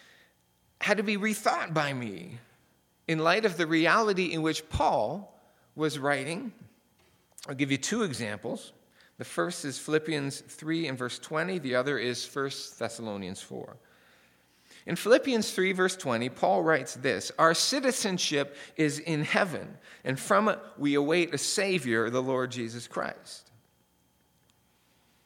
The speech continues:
We don't belong on earth. We are resident aliens,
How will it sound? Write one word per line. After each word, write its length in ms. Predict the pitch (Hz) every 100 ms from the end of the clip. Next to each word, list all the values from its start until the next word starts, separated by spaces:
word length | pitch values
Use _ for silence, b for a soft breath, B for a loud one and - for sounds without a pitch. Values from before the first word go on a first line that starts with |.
| b -
We 100 | 131
don't 360 | 156 180 - 110
belong 640 | 147 147 185 175 127 120
on 300 | - 131 120
earth. 340 | 107 104 - 131
We 140 | 135
are 80 | 127
resident 520 | 135 180 196 175 165 -
aliens, 720 | 170 175 165 131 104 110